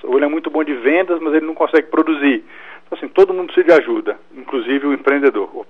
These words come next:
principalmente o empreendedor. O sétimo é aquele que fala assim, "Cara, como eu tive a ideia, eu trabalhei tanto tempo no, nesse segmento, eu vou montar minha empresa aqui porque eu conheço o mercado como ninguém."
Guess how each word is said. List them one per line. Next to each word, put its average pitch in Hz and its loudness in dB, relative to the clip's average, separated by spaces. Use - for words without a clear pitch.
principalmente 139 2
o - -6
empreendedor. 131 -2
O - 0
sétimo 196 6
é 170 6
aquele 196 6
que - -12
fala 196 8
assim, 170 -2
"Cara, 160 8
como 247 4
eu 254 0
tive 185 0
a 170 8
ideia, 151 8
eu 139 8
trabalhei 165 6
tanto 196 4
tempo 170 2
no, 143 0
nesse 131 -2
segmento, 143 2
eu - 8
vou 160 4
montar 165 2
minha 156 -4
empresa 147 0
aqui 185 -6
porque - -12
eu 196 6
conheço 185 -4
o 175 -6
mercado 160 2
como 175 -4
ninguém." 139 -2